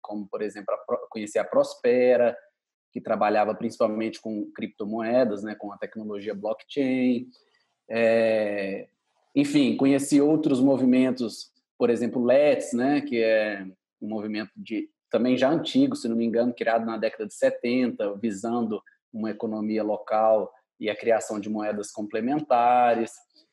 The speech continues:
E observei muito que eram processos que, em determinadas regiões, eles fluíam bem, né? Então, você tem esse exemplo do Let's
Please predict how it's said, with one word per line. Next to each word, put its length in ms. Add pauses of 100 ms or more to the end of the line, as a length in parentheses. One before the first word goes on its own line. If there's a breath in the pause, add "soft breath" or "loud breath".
(280)
E 520
observei 640
muito 720 (160)
que 180
eram 320
processos 760
que, 440
em 120
determinadas 760
regiões, 960
eles 400 (640)
fluíam 420
bem, 260
né? 120
Então, 200
você 280
tem 240
esse 160
exemplo 640 (540)
do 120
Let's 400